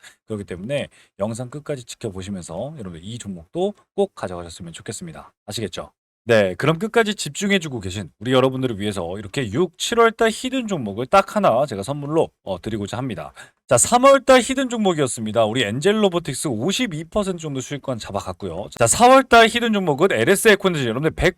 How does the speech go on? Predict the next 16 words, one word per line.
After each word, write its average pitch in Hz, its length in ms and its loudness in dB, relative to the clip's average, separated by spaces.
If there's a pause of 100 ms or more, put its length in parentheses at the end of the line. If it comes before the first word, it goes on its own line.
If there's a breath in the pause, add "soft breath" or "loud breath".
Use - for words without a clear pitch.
(140)
퍼센트 208 500 4
수익을, 165 640 2
어, 87 160 -4
얻었습니다. 101 520 -6
그리고 110 300 -2
오월 107 200 -2
달 127 140 0
히든 131 160 -6
종목 127 340 0
폴라리스 180 440 2
오피스 185 380 2 (240 soft breath)
오십삼 190 580 2
퍼센트 165 320 -2
구간 131 240 -4
같이 - 320 -6
만들어냈는데요. 107 760 -2